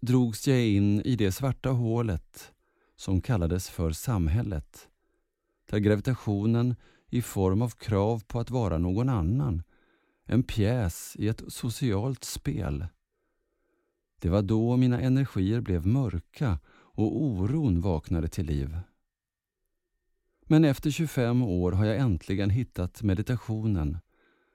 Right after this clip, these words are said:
som gör att jag nu metafysiskt upphäver gravitationen,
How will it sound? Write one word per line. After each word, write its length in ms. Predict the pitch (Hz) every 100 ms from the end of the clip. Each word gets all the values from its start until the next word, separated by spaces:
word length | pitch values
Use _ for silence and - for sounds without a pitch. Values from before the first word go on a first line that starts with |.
| _ _
som 280 | - - 101
gör 340 | 120 87 82 87
att 180 | 104
jag 120 | 123 110
nu 180 | 85
metafysiskt 1000 | 80 98 123 - 127 123 - 120 - -
upphäver 720 | - 135 120 - 110 95 90 92
gravitationen, 1040 | 101 104 113 110 - 80 76 78 80